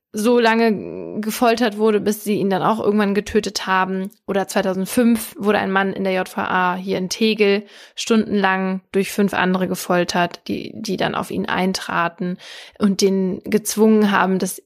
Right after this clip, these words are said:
Urin von denen zu trinken und den Kopf unter die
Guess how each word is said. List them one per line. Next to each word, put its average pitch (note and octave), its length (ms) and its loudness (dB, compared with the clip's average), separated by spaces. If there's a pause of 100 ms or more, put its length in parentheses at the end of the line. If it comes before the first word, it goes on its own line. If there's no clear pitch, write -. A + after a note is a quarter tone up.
(120)
Urin A3 420 4
von G#3+ 180 2
denen F#3+ 240 2
zu - 220 -4
trinken G3+ 640 2
und F#3 240 -6
den F#3 120 0
Kopf - 300 -4
unter G3+ 160 2
die F3+ 220 -4